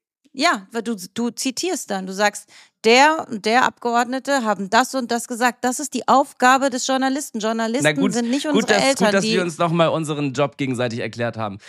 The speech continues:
Speaker 2: Ganz kurz noch, apropos Job.
Speaker 1: <laughs>
Speaker 2: Ähm, hier ist noch, „Den Job nur noch mit Dienst nach Vorschrift ausüben, weil ich innerlich schon gekündigt habe.“ Es gibt natürlich Leute, die irgendwie zu, n-,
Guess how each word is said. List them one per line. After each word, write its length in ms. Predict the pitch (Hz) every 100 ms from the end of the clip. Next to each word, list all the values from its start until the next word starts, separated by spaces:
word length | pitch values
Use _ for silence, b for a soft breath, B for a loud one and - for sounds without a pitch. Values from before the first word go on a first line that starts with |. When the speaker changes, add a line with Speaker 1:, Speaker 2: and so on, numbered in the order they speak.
| B B
Speaker 2:
Ganz 220 | 175 180
kurz 200 | 226 226
noch, 140 | 202
apropos 420 | 170 156 185 170 165
Job. 180 | 254 175
Speaker 1:
<laughs> 120 | 269 - B B _ -
Speaker 2:
Ähm, 420 | 156 151 151 147
hier 260 | - 165 -
ist 180 | 165 -
noch, 280 | 170 160 -
„Den 440 | - 139 147 165 165
Job 280 | 180 196 -
nur 200 | 185 202
noch 220 | 185 165
mit 380 | 170 165 - -
Dienst 640 | - 131 123 165 196 - -
nach 220 | 156 143
Vorschrift 680 | - 160 165 - 147 123 -
ausüben, 840 | 110 123 - 131 151 156 160 165 -
weil 440 | 131 123 143 151 -
ich 320 | 143 131 -
innerlich 420 | 160 170 160 151
schon 240 | - 151 147
gekündigt 560 | 143 147 139 104 98
habe.“ 380 | 98 87 87 87 B B B B B
Es 140 | 147
gibt 160 | - 202
natürlich 320 | 202 185 180
Leute, 340 | 165 170 175 160
die 200 | 156 123
irgendwie 500 | 156 156 151 147 - - 87 87
zu, 220 | - -
n-, 720 | 151 110 135 117 98 82 60